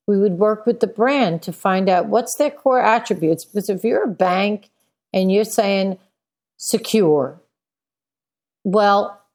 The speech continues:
you know what? That's like table stakes. If you're not secure, <laughs> you know, like, how does that make you different than anyone else? But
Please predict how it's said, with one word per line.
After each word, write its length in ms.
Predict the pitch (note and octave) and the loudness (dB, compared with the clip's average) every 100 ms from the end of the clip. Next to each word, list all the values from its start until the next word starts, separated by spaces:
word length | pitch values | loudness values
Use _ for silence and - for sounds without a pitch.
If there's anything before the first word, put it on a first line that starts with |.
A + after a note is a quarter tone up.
| - | 0
you 160 | G#3 | 2
know 160 | G3+ G3+ | 2 2
what? 340 | G#3 G3+ G3+ | 2 0 -2
That's 300 | A3+ G#3+ - | -2 -4 -2
like 240 | B3 A3+ - | -4 -4 -2
table 360 | A3 F#3 F3 | 0 2 0
stakes. 800 | - - D3 C#3 - - - - _ _ _ _ _ | -2 -4 -4 -4 -8 -14 -16 -16 _ _ _ _ _
If 180 | G3+ - | -8 0
you're 140 | A3+ | 0
not 240 | C4 D4+ D4+ | 2 0 -2
secure, 920 | A3+ - - F#3 E3+ F3 G#3 B3+ B3 _ _ _ | -6 -8 -4 0 2 4 2 0 -4 _ _ _
<laughs> 280 | - - - | -18 -10 -2
you 120 | F#4 | 0
know, 340 | - - - - _ - F4+ - | 0 -4 -4 -6 _ -6 -4 0
like, 280 | A#3+ G3 - | -2 -2 -4
how 200 | A#3 B3+ | 0 0
does 160 | D4+ | 0
that 180 | C#4 A#3+ | 2 2
make 240 | A#3 A3+ A#3+ | 2 0 2
you 120 | A3 | 0
different 680 | D#3+ G#3+ G#3 F#3+ E3 E3+ - _ _ _ _ _ _ | 2 0 0 0 0 -2 -10 _ _ _ _ _ _
than 460 | F3 F3+ G3+ F#3+ G3 | -2 2 2 2 0
anyone 480 | G#3+ G3 F3+ F#3+ | 0 0 2 2
else? 640 | G3+ F3+ - - - - - _ _ _ _ _ _ _ _ _ _ _ _ _ _ _ | 0 -2 -4 -14 -16 -16 -20 _ _ _ _ _ _ _ _ _ _ _ _ _ _ _
But 580 | B3 A#3 G3 - - _ | 2 2 2 -2 -10 _